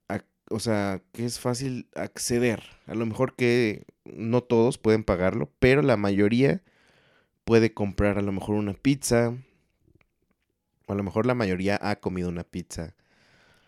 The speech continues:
Eh, por ejemplo, que sería como la comida italiana. Eh, en México hay muchos, eh, establecimientos de comida china, que eso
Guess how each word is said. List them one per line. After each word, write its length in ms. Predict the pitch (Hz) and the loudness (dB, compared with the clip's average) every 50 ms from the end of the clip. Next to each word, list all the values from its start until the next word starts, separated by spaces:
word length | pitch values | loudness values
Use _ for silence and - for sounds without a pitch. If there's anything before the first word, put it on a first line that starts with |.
| _ _ - | _ _ -10
Eh, 640 | - 101 101 95 95 95 95 95 92 92 92 90 - | -6 -4 -4 -2 -2 -4 -4 -4 -4 -6 -6 -8 -8
por 140 | - 95 95 | -6 -6 -6
ejemplo, 340 | 92 - 104 101 87 98 - | -4 -6 -6 -6 -6 -8 -8
que 140 | - 98 | -8 -10
sería 280 | 87 92 95 92 90 87 | -6 -6 -4 -4 -4 -4
como 200 | - 92 90 87 | -6 -8 -6 -6
la 100 | 85 87 | -8 -8
comida 280 | - - 90 92 92 87 | -8 -8 -6 -4 -4 -4
italiana. 920 | 85 - 87 87 87 95 101 101 101 101 101 98 95 92 95 104 117 _ _ _ _ _ _ _ _ _ _ _ _ _ _ _ _ - | -4 -6 -6 -6 -2 0 0 2 2 0 0 -2 -2 -4 -4 -6 -8 _ _ _ _ _ _ _ _ _ _ _ _ _ _ _ _ -12
Eh, 480 | - 95 101 98 98 95 92 95 95 - | -8 -6 -4 -2 -2 -2 -2 -2 -2 -2
en 140 | 98 104 107 | -2 -2 -2
México 320 | 113 110 113 101 - 110 | -2 -4 -6 -4 0 2
hay 80 | 104 101 | 2 2
muchos, 840 | 101 101 107 110 117 117 110 - - 110 - - - - - - - | 2 0 2 2 2 2 2 0 -6 -8 -8 -8 -12 -12 -12 -12 -12
eh, 540 | - 92 98 90 80 82 80 67 - - 50 _ - - _ - | -12 -10 -10 -10 -10 -10 -12 -14 -14 -18 -20 _ -20 -20 _ -12
establecimientos 800 | - 110 - - 104 101 98 87 104 104 107 104 - 117 110 98 | -10 -8 -4 -4 -4 -4 -4 -6 -6 -6 -6 -4 -4 -6 -4 -4
de 120 | 101 90 | -6 -6
comida 420 | - - 92 90 92 95 92 87 - | -6 -8 -6 -4 -4 -2 -4 -4 -6
china, 480 | - - - 123 113 101 92 98 127 _ _ _ _ _ _ _ _ _ _ _ _ _ _ _ _ _ _ _ _ _ _ _ - | -6 -6 -4 -2 -2 -2 -2 -4 -6 _ _ _ _ _ _ _ _ _ _ _ _ _ _ _ _ _ _ _ _ _ _ _ -12
que 180 | - 90 95 | -8 -6 -6
eso 420 | 92 92 104 107 104 101 98 95 | -6 -4 -2 -2 -2 -2 -4 -6